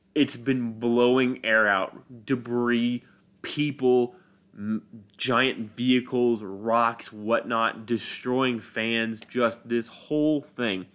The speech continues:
There is no light. There is no sound. There's nothing from inside this mine. It is completely dark. So you do the one thing you can think of.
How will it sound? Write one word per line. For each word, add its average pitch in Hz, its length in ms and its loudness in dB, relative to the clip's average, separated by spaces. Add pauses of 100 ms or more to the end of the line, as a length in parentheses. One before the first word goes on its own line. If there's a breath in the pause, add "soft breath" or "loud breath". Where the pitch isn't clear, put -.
(380 loud breath)
There 110 220 0
is 98 160 -2
no 104 280 2
light. 131 420 2 (360 soft breath)
There 107 280 2
is 101 180 -2
no 110 360 4
sound. 101 640 0
There's 104 260 0
nothing 104 580 -2
from 101 200 -10
inside 104 380 -6
this 98 160 -12
mine. 92 340 -10
It 110 140 -4
is 98 120 -6
completely 123 840 -6
dark. 113 440 -2 (420 soft breath)
So 113 200 -2
you 127 220 0
do 139 180 4
the 123 100 4
one 113 280 0
thing 117 180 2
you 113 100 0
can 104 200 -8
think 147 180 -4
of. 110 200 -2